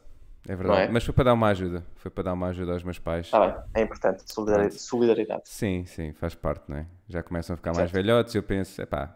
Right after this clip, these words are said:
Speaker 1: pronto." E agora pareço um caroço porque estou sempre a coçar-me.
Speaker 2: Hum, yeah.
Speaker 1: Mas pronto.
Speaker 2: Sim, sim.
Speaker 1: Olha, eh, para quem,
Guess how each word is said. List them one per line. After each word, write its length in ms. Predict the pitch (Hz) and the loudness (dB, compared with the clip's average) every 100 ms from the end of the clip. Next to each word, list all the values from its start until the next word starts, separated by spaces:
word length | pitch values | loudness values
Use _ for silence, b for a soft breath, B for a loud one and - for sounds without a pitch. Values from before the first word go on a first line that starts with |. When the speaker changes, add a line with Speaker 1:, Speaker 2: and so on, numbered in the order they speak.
| _ _ | _ _
Speaker 1:
pronto." 300 | 78 78 - _ _ _ _ _ _ _ - | -12 -12 -14 _ _ _ _ _ _ _ -8
E 100 | 85 | -4
agora 180 | 87 90 | -2 -2
pareço 300 | 101 98 107 | -2 -2 -2
um 60 | 101 | -2
caroço 360 | 107 104 - | 0 0 -2
porque 140 | - 95 | -8 -8
estou 140 | 104 | -6
sempre 260 | 98 95 - | -6 -8 -10
a 20 | |
coçar-me. 420 | - - 90 85 87 _ _ _ _ _ _ _ _ _ _ - | -12 -8 -8 -8 -16 _ _ _ _ _ _ _ _ _ _ -2
Speaker 2:
Hum, 320 | 139 127 - - | -2 -2 -8 -2
yeah. 220 | 117 - - B B B B | 0 0 -4 B B B B
Speaker 1:
Mas 140 | - - | -2 2
pronto. 260 | - 78 | 4 2
Speaker 2:
Sim, 140 | - - 113 | -4 -10 -12
sim. 40 | B B | B B
Speaker 1:
Olha, 280 | 135 101 - | 8 8 6
eh, 120 | 180 | 2
para 180 | 170 233 | 6 6
quem, 520 | 247 226 214 208 185 | 8 4 4 2 -2